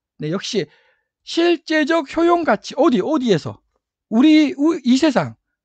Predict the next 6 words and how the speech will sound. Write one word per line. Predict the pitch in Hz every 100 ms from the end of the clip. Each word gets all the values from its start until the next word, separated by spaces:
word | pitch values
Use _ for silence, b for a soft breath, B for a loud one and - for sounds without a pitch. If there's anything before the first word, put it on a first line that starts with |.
| _ _ -
네, | 262 156 - _ _ _ _ _
이 | 214 294
세상의 | 330 349 381 339
관점에서만 | 285 233 247 247 233
계속 | - 202 -
보니까 | 156 196 220 143 135 131 117